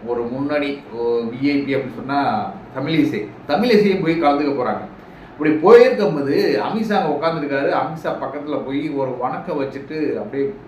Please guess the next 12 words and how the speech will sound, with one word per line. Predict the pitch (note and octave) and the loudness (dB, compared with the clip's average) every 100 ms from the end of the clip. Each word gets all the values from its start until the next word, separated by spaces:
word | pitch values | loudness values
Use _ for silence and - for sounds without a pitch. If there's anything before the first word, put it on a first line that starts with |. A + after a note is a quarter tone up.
| - | -12
க-, | A#2 B2+ | -4 -2
அவங்கள | C3+ C3 B2 | -2 -2 -2
கடந்து | B2+ D3 D#3+ | 0 0 0
போறாங்க. | C#3+ C3+ B2+ B2+ C3+ | 0 2 2 2 0
கடந்து | B2 D3+ D#3+ | -2 -2 -2
போன | C#3 C3 C3 | -2 -2 -2
உடனே | B2 C#3+ C#3+ A#2+ - - - | -4 -4 -4 -6 -12 -20 -10
அமித்ஷா | B2+ D3+ D#3+ C#3 | -6 -4 0 4
வர | B2+ C3 | 4 2
சொல்றாரு. | C#3+ C#3 G#2+ - - - | 0 -2 -2 -4 -10 -8
வர | A#2+ C#3+ A#2+ | -4 -4 -4
சொல்லிட்டு, | A#2+ A#2+ B2 D3 B2+ A2 | -6 -6 0 2 2 0